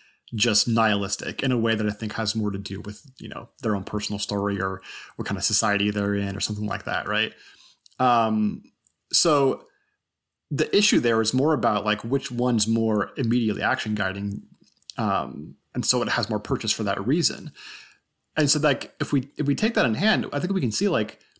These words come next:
you can do a good aestheticization of politics in a way that's integrated with the political values that, that people care about, like freedom, justice, equality,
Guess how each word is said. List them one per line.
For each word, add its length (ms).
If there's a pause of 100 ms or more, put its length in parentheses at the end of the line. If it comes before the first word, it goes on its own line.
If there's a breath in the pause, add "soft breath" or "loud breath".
(640)
you 100
can 100
do 120
a 60
good 520 (760)
aestheticization 920 (540)
of 240
politics 720
in 80
a 40
way 120
that's 200
integrated 720
with 140
the 100
political 420
values 500
that, 180 (280)
that 100
people 180
care 260
about, 300 (380)
like 140
freedom, 280
justice, 340
equality, 500